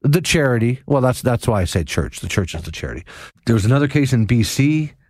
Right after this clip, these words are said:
that was referenced here where the, where the court applied the presumption of resulting trust to a beneficiary designation,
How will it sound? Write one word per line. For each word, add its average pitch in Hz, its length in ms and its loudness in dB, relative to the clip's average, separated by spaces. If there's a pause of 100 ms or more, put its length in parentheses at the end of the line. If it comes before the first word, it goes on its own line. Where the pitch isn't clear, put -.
(140)
that 117 180 2
was 120 160 0
referenced 123 420 0
here 123 340 4
where 107 220 4
the, 98 100 -2
where 101 180 0
the 95 100 0
court 120 400 0
applied 110 400 0
the 98 80 -2
presumption 101 440 -2
of 95 80 2
resulting 95 380 0
trust 101 340 -2
to 98 120 0
a 90 40 0
beneficiary 95 680 0
designation, 101 760 2